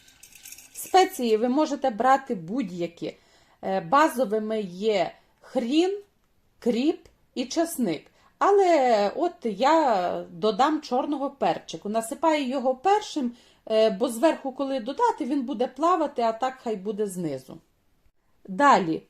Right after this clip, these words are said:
на трилітрову банку додаю три ложки солі. Показую. Я даю таку, я вже з нею робила, вона нормальна.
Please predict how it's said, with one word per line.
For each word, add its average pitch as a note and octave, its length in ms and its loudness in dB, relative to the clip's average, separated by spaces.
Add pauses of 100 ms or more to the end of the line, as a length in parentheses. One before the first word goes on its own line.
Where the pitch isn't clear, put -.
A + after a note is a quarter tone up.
на A3 200 4
трилітрову E4 960 4
банку D#3+ 680 2 (1300)
додаю A3 960 2 (800)
три F4 340 6
ложки D4+ 580 2
солі. D#3+ 440 0
Показую. E3+ 600 2 (1120)
Я D#4+ 200 6
даю C4+ 280 2
таку, D#4+ 400 2
я C#4+ 160 4
вже B3 220 -4
з G#3+ 80 -8
нею B3 280 2
робила, E4+ 560 2 (840)
вона C4 320 0
нормальна. G3 720 0